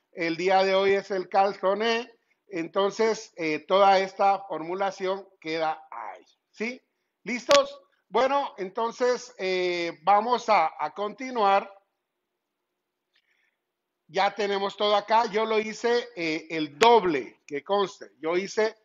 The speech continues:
el doble esto, ¿sí? Yo hice el doble, entonces, bueno, ahí estamos. Decía harina, azúcar, sal, agua,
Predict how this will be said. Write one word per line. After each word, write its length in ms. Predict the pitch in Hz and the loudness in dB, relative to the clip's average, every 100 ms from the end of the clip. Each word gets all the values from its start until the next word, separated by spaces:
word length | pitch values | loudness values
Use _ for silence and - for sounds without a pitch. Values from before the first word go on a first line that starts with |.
| _ _ _ | _ _ _
el 320 | 160 143 139 | -4 -4 2
doble 580 | 190 202 202 220 233 - _ _ _ _ _ _ _ _ _ _ _ _ _ _ _ _ _ _ _ _ _ _ _ _ | 6 6 6 4 2 -2 _ _ _ _ _ _ _ _ _ _ _ _ _ _ _ _ _ _ _ _ _ _ _ _
esto, 380 | 180 170 - - _ | -2 -2 -4 -18 _
¿sí? 420 | _ 185 240 226 _ _ _ _ | _ -2 -2 -6 _ _ _ _
Yo 120 | 160 175 | -6 -6
hice 200 | 190 202 | -2 -2
el 100 | 185 | 4
doble, 440 | 196 202 226 185 | 4 6 2 0
entonces, 600 | 147 160 160 208 202 - | -6 -6 -4 -4 -4 -6
bueno, 280 | 127 117 - | -12 -12 -14
ahí 220 | 123 139 | -10 -8
estamos. 520 | 156 - 165 123 - _ _ _ _ _ _ _ _ _ _ _ _ _ _ _ - | -4 2 2 2 -10 _ _ _ _ _ _ _ _ _ _ _ _ _ _ _ -2
Decía 460 | 202 202 262 254 - - | 0 2 4 6 4 6
harina, 680 | 196 247 269 262 262 262 _ _ _ _ _ _ _ _ _ - | 4 4 -4 -4 -4 -6 _ _ _ _ _ _ _ _ _ -12
azúcar, 720 | 175 - 262 254 247 226 208 | -12 -10 -12 -12 -4 -2 -2
sal, 580 | - 240 247 247 247 - _ _ _ _ _ _ _ | 0 4 4 2 -4 -18 _ _ _ _ _ _ _
agua, 640 | - 262 262 247 247 247 240 | -4 -2 -2 -4 -4 -6 -14